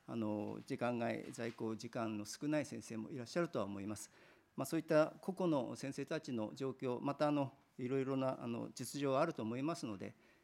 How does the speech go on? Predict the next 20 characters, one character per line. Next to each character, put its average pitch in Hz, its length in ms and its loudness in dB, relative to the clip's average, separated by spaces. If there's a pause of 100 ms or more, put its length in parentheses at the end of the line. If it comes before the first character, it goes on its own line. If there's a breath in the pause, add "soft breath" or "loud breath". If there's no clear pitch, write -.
え 123 60 -2
ー、 120 40 0
各 127 240 0
学 113 160 0
校 139 140 0
長 131 160 -2
に 107 100 0
お 107 40 -2
き 139 100 -4
ま 147 120 4
し 147 60 -4
て 143 120 -4
は、 113 200 0 (140)
先 131 180 -6
生 127 140 -4
一 113 60 -4 (140)
人 - 20 -2
一 175 260 0
人 170 100 4
の 120 180 0